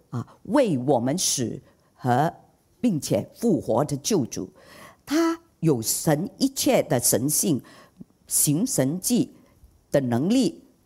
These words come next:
赦罪的权柄，最终再回来，啊，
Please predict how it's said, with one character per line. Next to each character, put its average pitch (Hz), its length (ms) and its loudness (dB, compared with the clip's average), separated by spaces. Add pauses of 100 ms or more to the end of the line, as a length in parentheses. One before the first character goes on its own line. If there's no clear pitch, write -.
赦 180 380 0
罪 185 280 0
的 120 140 -2
权 127 320 -2
柄， - 300 -4 (580)
最 220 180 0
终 190 320 -2 (140)
再 170 360 2 (260)
回 147 200 2
来， 139 340 2 (340)
啊， - 140 -18